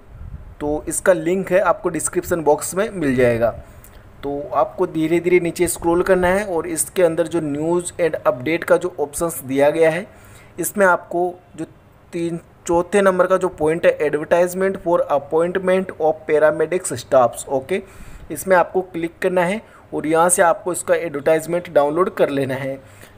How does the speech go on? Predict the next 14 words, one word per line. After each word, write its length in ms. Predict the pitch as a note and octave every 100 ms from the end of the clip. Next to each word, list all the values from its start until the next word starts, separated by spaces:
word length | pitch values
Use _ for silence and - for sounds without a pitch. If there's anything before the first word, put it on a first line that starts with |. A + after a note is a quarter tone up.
| D3+
मैं 100 | E3
आपको 220 | E3 F3
advertisement 560 | D#3+ D#3 E3+ E3 E3+ C#3+
download 340 | D3 D#3+ E3+
करके 240 | E3+ D#3 D#3+
आपको 300 | D#3 - D#3+
step 240 | - E3
by 100 | D#3+ D#3+ -
पूरी 260 | E3 F#3
detail 300 | F3 D#3 D#3+
बताने 340 | D3+ D3 D3+ E3+
वाला 220 | E3 D#3
हूँ 120 | F3+
कि 180 | F3 F3+